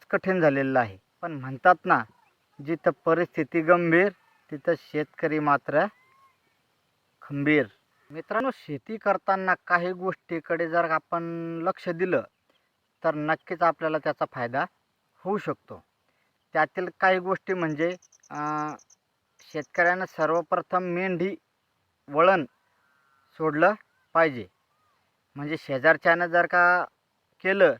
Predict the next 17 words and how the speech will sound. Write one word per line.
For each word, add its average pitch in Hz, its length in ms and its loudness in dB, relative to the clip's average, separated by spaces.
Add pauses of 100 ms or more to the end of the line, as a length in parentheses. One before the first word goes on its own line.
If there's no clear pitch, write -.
(140)
तर 156 100 -6
तेच 180 360 -8
मी 170 200 -2
पण 202 240 0
करणार, 175 420 4 (800)
ही 165 140 -4
गोष्ट 170 340 -4
सर्वप्रथम 160 840 -6 (420)
बदला. 131 340 -2 (640)
दोन 165 140 -4
नंबर 165 340 0
म्हणजे 131 340 -6 (500)
सगळे 180 480 -2 (100)
अनुभव 160 540 -4 (720)
विकत 147 400 -4
घेऊ 139 360 -8 (340)
नका, 131 320 -6